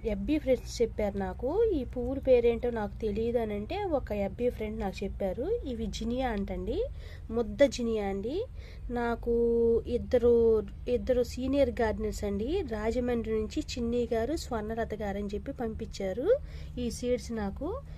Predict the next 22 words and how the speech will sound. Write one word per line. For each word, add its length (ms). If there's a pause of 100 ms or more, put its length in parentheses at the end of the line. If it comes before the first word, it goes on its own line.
(260)
ఇంకా 280
చాలా 360
పువ్వుల 320
సీడ్స్ 280
కూడా 180
పంపించారండి, 720
వేశాను 440
అవి 120
కూడా. 400 (640)
అన్ని 300
ప్లాంట్స్లో 640
నాకు 300
ఈ 120
ఒక్క 340
ప్లాంటే 440
బతికింది. 680 (200)
కానీ 220
పువ్వులు 460
చూసారు 300
ఎంత 260
అందంగా 380
ఉన్నాయో. 480